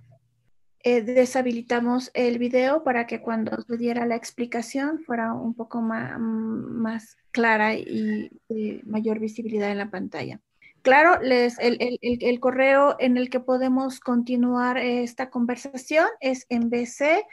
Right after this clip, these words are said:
arroba cudi punto edu punto m x. Eh, Lalo, no sé si tú nos pudieras compartir la pantalla en donde, eh, les muestres el enlace de la, mm, del, del, de, mm,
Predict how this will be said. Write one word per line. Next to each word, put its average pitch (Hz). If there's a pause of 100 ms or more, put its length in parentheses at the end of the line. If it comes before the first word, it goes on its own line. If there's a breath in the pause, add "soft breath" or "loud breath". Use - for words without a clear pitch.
(400 loud breath)
arroba 226
cudi 302 (380)
punto 240 (140)
edu 285
punto 254 (140)
m 233 (100)
x. 214 (880 loud breath)
Eh, 269
Lalo, 294
no 320
sé 320
si 311
tú 311
nos 294
pudieras 254
compartir 247
la 254
pantalla 254
en 285
donde, 240
eh, 233 (600 soft breath)
les 262
muestres 269
el 254
enlace 247
de 247
la, 233
mm, 233
del, 226
del, 220
de, 214
mm, 202